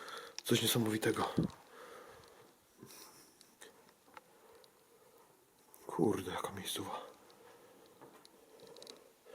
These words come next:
Parkiet lekko niżej jest. Przepiękne, przepiękne rysunki. Coś niesamowitego. Budynek jest przeolbrzymi. Już zaczynam tracić orientację tutaj.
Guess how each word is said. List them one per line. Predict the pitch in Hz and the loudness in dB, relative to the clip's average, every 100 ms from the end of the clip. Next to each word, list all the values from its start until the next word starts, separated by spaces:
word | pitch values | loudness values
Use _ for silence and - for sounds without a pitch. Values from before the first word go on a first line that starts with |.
| - - - - - - - - | -12 -10 -12 -14 -16 -16 -18 4
Parkiet | - 104 - 101 | 10 10 10 6
lekko | 104 - 107 | 6 6 2
niżej | 104 101 92 | 4 2 2
jest. | 104 120 - - - - - - - - - - - - - - - | 4 4 2 -2 -10 -16 -18 -18 -16 -12 -12 -12 -14 -20 -20 -18 -8
Przepiękne, | - 101 110 101 107 101 - - - | 0 8 8 8 4 4 2 -8 -10
przepiękne | - 120 117 110 117 | 0 2 6 8 8
rysunki. | 110 - 104 - - - - - - - - - | 6 4 2 0 -10 -14 -18 -14 -14 -12 -14 -4
Coś | - | 4
niesamowitego. | 110 107 104 98 - - - - - - - - - - - - - - - - - - | 6 6 4 0 -2 0 4 4 2 -2 -6 -20 -18 -16 -14 -16 -16 -18 -20 -20 -20 2
Budynek | 120 110 117 | 2 6 4
jest | 113 - | 2 0
przeolbrzymi. | - 123 117 110 95 | 6 6 6 2 0
Już | 98 101 | -2 2
zaczynam | 110 113 | 4 8
tracić | 120 110 - | 8 8 8
orientację | 110 110 123 - 98 | 8 10 6 4 2
tutaj. | 113 117 | 6 4